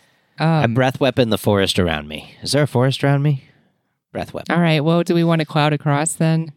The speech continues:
Speaker 1: Yes.
Speaker 2: Okay.
Speaker 1: Anos, cloud?
Speaker 2: Neith, are you okay with this?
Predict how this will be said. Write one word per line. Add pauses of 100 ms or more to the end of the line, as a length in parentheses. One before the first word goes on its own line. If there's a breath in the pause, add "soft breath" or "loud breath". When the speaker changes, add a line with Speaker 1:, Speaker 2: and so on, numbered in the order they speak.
Speaker 1:
Yes.
Speaker 2:
Okay.
Speaker 1:
Anos,
cloud?
Speaker 2:
Neith,
are
you
okay
with
this?